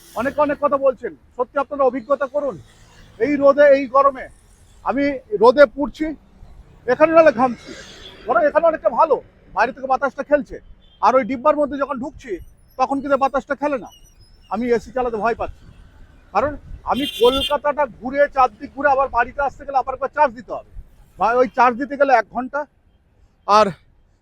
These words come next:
যদি তার আগে কেউ চার্জিংয়ে চা-, লাগিয়ে থাকে তাহলে তো একটু সময় বেশি লাগবেই, বুঝতে পারছেন তো?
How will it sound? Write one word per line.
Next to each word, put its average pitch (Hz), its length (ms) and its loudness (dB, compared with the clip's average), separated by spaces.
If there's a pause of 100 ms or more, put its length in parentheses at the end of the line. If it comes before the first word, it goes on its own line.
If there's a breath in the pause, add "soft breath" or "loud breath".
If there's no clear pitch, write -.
(180)
যদি 254 240 -2
তার 247 160 4
আগে 240 180 0
কেউ 240 140 2
চার্জিংয়ে 208 400 -4
চা-, 220 280 0
লাগিয়ে 208 320 -2
থাকে 247 200 -8
তাহলে 254 260 -4
তো 254 100 -14
একটু 233 160 -12
সময় 233 260 -12
বেশি 214 200 -14
লাগবেই, 214 360 -2 (560)
বুঝতে 208 180 -6
পারছেন 277 280 0
তো? 127 140 -12